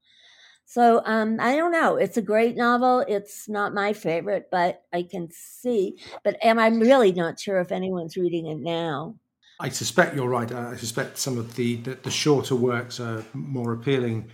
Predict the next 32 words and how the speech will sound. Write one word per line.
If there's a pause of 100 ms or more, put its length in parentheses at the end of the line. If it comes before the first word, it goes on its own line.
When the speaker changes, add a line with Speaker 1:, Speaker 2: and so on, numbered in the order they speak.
Speaker 1:
Yes,
Speaker 2:
um,
Speaker 1:
that
Speaker 2:
to
Speaker 1:
too.
Speaker 2:
contemporary
readers. (760)
Now,
in
ninety-nine
Novels, (240)
Burgess
also
describes
For
Whom
the
Bell
Tolls
as
the
best
fictional
report (260)
on
the
Spanish
Civil
War
that
we
possess.